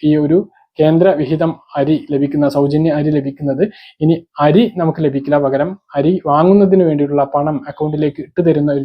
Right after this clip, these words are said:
രൂപത്തിലുള്ള മാറ്റം വരികയാണ് എന്നുള്ളതാണ്. മറ്റൊരു കാര്യം ശ്രദ്ധിക്കേണ്ടത് ഫെബ്രുവരി മാസത്തേത് ഇനി പത്ത് ദിവസമാണ് റേഷൻ വാങ്ങാനുള്ളത്. ആറാം തീയതി മുതലാണ് റേഷൻ തുടങ്ങിയത്. ഈ മാസം വളരെ ഇരുപത്തെട്ട് ദിവസമേ ഉള്ളൂ. അതുകൊണ്ട് തന്നെ മാർച്ചിൽ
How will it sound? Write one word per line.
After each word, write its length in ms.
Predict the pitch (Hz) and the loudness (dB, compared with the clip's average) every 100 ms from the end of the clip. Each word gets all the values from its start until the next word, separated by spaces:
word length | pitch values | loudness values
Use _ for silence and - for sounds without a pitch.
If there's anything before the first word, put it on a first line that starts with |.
| 139 | -2
രൂപത്തിലുള്ള 540 | 139 143 135 131 131 196 - - - - _ _ _ _ 147 | -2 -2 -4 -2 -2 -4 -8 -20 -20 -20 _ _ _ _ 0
മാറ്റം 380 | 160 160 202 - - 147 | 0 2 -2 -2 -4 -2
വരികയാണ് 540 | 143 160 151 135 165 160 | 2 2 2 2 0 0
എന്നുള്ളതാണ്. 540 | 156 135 135 123 123 - _ _ _ | -2 -2 0 -2 -4 -8 _ _ _
മറ്റൊരു 240 | 151 185 185 | -4 2 4
കാര്യം 200 | 180 180 | 4 0
ശ്രദ്ധിക്കേണ്ടത് 460 | 180 170 165 147 175 | -2 -4 -2 -2 0
ഫെബ്രുവരി 360 | 185 156 160 165 | -2 0 2 2
മാസത്തേത് 380 | 160 147 147 139 180 | 0 -2 -2 -2 -2
ഇനി 100 | 160 | -2
പത്ത് 200 | 147 - 202 | -4 0 0
ദിവസമാണ് 420 | 143 151 143 135 131 | 0 -2 -6 -6 -4
റേഷൻ 240 | 131 135 143 | -6 -6 -6
വാങ്ങാനുള്ളത്. 540 | 135 135 131 120 123 190 214 - - - - 143 | -4 -4 -6 -6 -2 -2 -4 -20 -20 -20 -8 -2
ആറാം 180 | 147 156 | 2 2
തീയതി 200 | 160 160 160 | 2 2 0
മുതലാണ് 320 | 160 160 156 151 | 0 2 2 2
റേഷൻ 260 | 147 165 151 - | 0 -4 -6 -4
തുടങ്ങിയത്. 420 | 135 143 123 147 196 156 | -2 -2 0 0 0 -2
ഈ 40 | 147 | -2
മാസം 220 | 143 165 - | -2 -4 -6
വളരെ 180 | 147 151 143 | -6 -6 -2
ഇരുപത്തെട്ട് 360 | 151 165 156 156 | -2 0 -2 -2
ദിവസമേ 260 | 135 - 160 | -2 0 0
ഉള്ളൂ. 140 | 123 208 - - | 0 -4 -8 -4
അതുകൊണ്ട് 260 | 143 170 202 180 | 2 4 4 2
തന്നെ 160 | 175 160 | 0 0
മാർച്ചിൽ 280 | 139 - | -2 -2